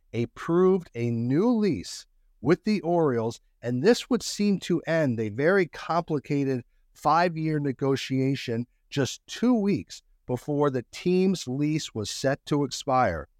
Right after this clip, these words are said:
The Maryland Stadium Authority is essentially the Orioles' landlord at Camden Yards, and while details are complicated and sparse, the lease is positioned as a thirty-year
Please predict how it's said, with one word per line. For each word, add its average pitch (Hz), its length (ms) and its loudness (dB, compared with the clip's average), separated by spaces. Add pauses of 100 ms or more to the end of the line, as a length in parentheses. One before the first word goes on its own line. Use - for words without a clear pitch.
(200)
The 117 60 -8
Maryland 160 500 4
Stadium 160 440 0
Authority 113 500 -4 (220)
is 147 140 -4
essentially 185 540 2
the 139 160 0
Orioles' 156 500 2
landlord 131 560 0 (200)
at - 180 -8
Camden 147 420 0
Yards, 123 460 0 (300)
and 156 140 0
while 160 220 4
details 214 720 2
are 143 340 0
complicated 135 800 -2
and 131 160 -4
sparse, 135 600 0 (300)
the 131 140 0
lease 180 500 -2 (260)
is 139 140 0
positioned 160 720 0
as 120 240 -2
a 104 180 -4 (120)
thirty-year 147 1300 0